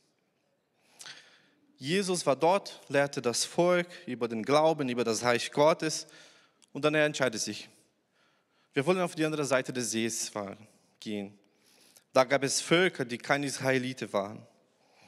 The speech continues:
Und die Jünger natürlich gehorchen, nehmen ihn mit ins Boot und fahren auf die andere Seite. Sie nahmen Jesus mit in,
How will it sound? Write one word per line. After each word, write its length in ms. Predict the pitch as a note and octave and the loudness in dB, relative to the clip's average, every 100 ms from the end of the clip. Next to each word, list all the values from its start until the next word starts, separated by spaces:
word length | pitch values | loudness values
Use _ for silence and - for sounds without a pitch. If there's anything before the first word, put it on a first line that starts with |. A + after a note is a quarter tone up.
| _ - - | _ -20 -12
Und 160 | - G3 | -2 2
die 60 | D#3+ | 4
Jünger 260 | E3 G#3 | 4 2
natürlich 400 | F3 - E3+ F3 | 2 2 0 2
gehorchen, 800 | - E3+ F3 G3+ - A#2+ G#2+ G#2 - _ _ - _ _ _ _ _ _ _ - | 2 4 4 4 0 -4 -4 -8 -14 _ _ -20 _ _ _ _ _ _ _ -6
nehmen 260 | C#3 D3 C#3 | -2 -2 0
ihn 240 | C3+ C3 | -2 -2
mit 180 | B2 - | -4 -6
ins 180 | A#2 - | -10 -2
Boot 440 | D3 F#3+ C4+ - - _ _ - | 2 2 0 -10 -20 _ _ -6
und 120 | A#3 | -2
fahren 320 | - C#3 C3 | 2 4 2
auf 140 | A#2+ | -4
die 100 | - | -4
andere 220 | A#2 A2 G#2 | -6 -4 -4
Seite. 380 | G#2 G2 - - _ _ _ _ _ _ _ _ _ _ _ _ _ _ _ _ _ _ _ _ - _ _ _ | -4 -6 -10 -20 _ _ _ _ _ _ _ _ _ _ _ _ _ _ _ _ _ _ _ _ -18 _ _ _
Sie 140 | - A#2+ | -10 -4
nahmen 380 | B2 F#3 G3+ F3 | 0 0 -2 -4
Jesus 420 | G3 F3 A#2+ - | -4 -2 -4 -8
mit 160 | C#3 C#3 | -8 -8
in, 200 | C#3 | -12